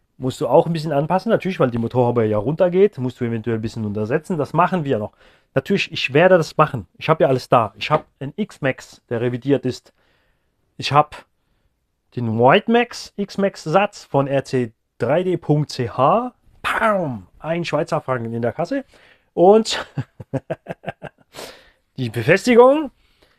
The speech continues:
Äh, und, äh, schöne Räder, die dazu passen, damit ihr werdet sehen. Es gibt, ich mach den X-Max Beetle,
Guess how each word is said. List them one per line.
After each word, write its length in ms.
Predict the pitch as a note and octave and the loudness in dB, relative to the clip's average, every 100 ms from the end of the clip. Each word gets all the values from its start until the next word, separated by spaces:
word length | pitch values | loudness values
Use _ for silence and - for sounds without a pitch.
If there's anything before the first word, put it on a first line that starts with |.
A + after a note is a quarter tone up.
| _ _ | _ _
Äh, 720 | D3+ D3+ D3 C#3 C#3 C3+ C3+ | 2 4 8 8 10 8 6
und, 520 | C#3+ D#3+ A#3 C#4+ - G#3+ | 4 6 6 4 0 2
äh, 200 | G#3 G3 | 4 2
schöne 520 | - - D3 E3+ E3 | -2 0 2 2 2
Räder, 240 | C3+ G3 D#3 | 2 2 0
die 120 | B2+ | 2
dazu 340 | B2+ - G3 | 0 0 -4
passen, 500 | F#3+ F3+ E3 F#3+ F#3+ - | -2 -2 0 -2 -4 -4
damit 400 | C#3+ E3 - - | -2 -2 -6 -8
ihr 160 | D3+ | 0
werdet 260 | F#3+ A#3+ A#3+ | 4 6 4
sehen. 280 | C#3+ A2 F2 _ _ | 0 -4 -6 _ _
Es 160 | - - | -14 -6
gibt, 380 | G#3+ - - - _ _ _ _ _ _ | -6 -6 -12 -20 _ _ _ _ _ _
ich 140 | - - | -8 2
mach 240 | F#3+ - | 2 2
den 340 | - C3+ B2 - _ _ _ _ _ _ _ _ _ | -4 -4 -4 -10 _ _ _ _ _ _ _ _ _
X-Max 460 | - - F#3 F3+ - | -6 -4 -4 -4 -6
Beetle, 560 | - F#3 F3 F#3 F#3+ | -6 -4 0 4 4